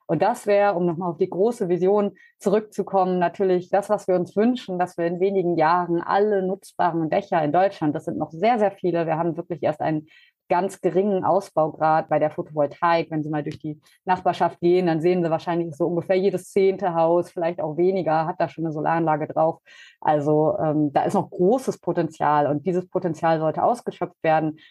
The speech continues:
Aber dafür braucht es eben auch Hilfestellung und auf der finanziellen Seite, auf der einen Seite hat die Bundesregierung ja schon ein bisschen nachjustiert und das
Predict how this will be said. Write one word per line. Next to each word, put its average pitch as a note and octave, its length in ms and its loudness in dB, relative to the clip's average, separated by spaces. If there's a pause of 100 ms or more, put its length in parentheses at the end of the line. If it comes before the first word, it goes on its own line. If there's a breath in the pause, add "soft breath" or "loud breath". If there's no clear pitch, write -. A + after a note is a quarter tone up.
(120 loud breath)
Aber F#3+ 240 2
dafür G3 240 0
braucht G3+ 280 -2
es - 80 -10
eben F3 180 -2
auch D#3+ 120 -6
Hilfestellung E3+ 720 0
und D#3 380 -2
auf D#3 160 -2
der E3+ 120 -2
finanziellen A#3+ 540 2
Seite, F3+ 300 0
auf - 80 -8
der - 160 -4
einen F#3+ 260 0
Seite F3 380 0 (340 soft breath)
hat F3 120 0
die F3 80 2
Bundesregierung F3+ 600 0
ja E3+ 80 0
schon F3+ 160 -4
ein F3 40 -4
bisschen F#3 200 -2
nachjustiert F#3 1040 0
und D#3+ 80 -2
das E3 280 -4